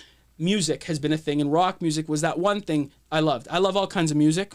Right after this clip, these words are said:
rap, everything, everything, jazz, everything, dance, anything you could think of. But rock was always that, that thing for me. So I brought that side of me into this,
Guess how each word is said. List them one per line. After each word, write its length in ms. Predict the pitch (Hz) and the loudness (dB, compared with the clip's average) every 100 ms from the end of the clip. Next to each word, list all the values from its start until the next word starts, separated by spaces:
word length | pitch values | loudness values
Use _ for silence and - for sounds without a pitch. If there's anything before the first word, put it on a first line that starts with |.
| - _ - | -20 _ -6
rap, 320 | 151 165 165 - | -2 -2 -2 -4
everything, 560 | 233 214 196 170 123 104 - | -2 0 0 -2 -4 -8 -4
everything, 360 | 202 180 151 131 | -2 0 -2 0
jazz, 540 | 165 185 190 180 - - _ - _ _ | 0 2 2 0 -4 -8 _ -20 _ _
everything, 460 | 208 175 143 107 110 - 139 | -4 0 -2 -4 -12 -18 -4
dance, 500 | 196 190 185 - - - - - - - | -2 -2 -2 -6 -8 -16 -20 -20 -8 -4
anything 320 | 262 226 214 | -2 0 -2
you 80 | 196 | -2
could 160 | 185 | -2
think 160 | 180 151 | -2 -2
of. 180 | 117 - - - - _ | -6 -10 -20 -20 -20 _
But 100 | 147 | 0
rock 340 | 147 185 190 | 2 2 0
was 140 | 180 165 | 0 2
always 240 | 165 160 | 4 4
that, 320 | 156 147 - | 2 0 -2
that 180 | 170 160 | -6 -4
thing 240 | - 165 156 | 0 0 0
for 140 | 147 | -4
me. 140 | 113 | -8
So 320 | 104 180 175 165 - _ _ 160 | -2 0 0 -2 -18 _ _ -4
I 100 | 165 | -2
brought 380 | 165 190 202 | 2 0 0
that 280 | - 196 220 | -2 -2 -2
side 300 | - 202 202 | -2 2 2
of 80 | 202 | 0
me 220 | 180 165 | 2 2
into 180 | 156 190 | 2 0
this, 400 | 156 147 - - | 0 0 -4 -8